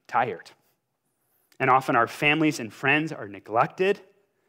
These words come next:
And due to our idolization of our work, our relationship with God is sometimes non-existent. We need to remember. What do we need to remember? We need to remember that God is our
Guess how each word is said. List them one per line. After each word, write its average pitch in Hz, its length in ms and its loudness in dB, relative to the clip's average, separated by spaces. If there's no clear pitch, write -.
And 131 100 -2
due 151 120 2
to 165 140 6
our 143 220 4
idolization 180 840 4
of 143 180 -2
our 143 180 4
work, 165 400 4
our 143 220 2
relationship 180 680 2
with 160 180 -4
God 156 300 4
is 117 140 -4
sometimes 117 560 -12
non-existent. 107 720 -16
We 120 140 -4
need 117 560 -6
to 117 120 -6
remember. 92 720 -8
What 160 120 4
do 240 80 6
we 240 140 4
need 226 180 4
to 190 80 2
remember? 170 400 2
We 151 160 0
need 208 160 2
to 190 80 4
remember 165 400 2
that 127 160 2
God 143 220 6
is 151 120 0
our 117 240 2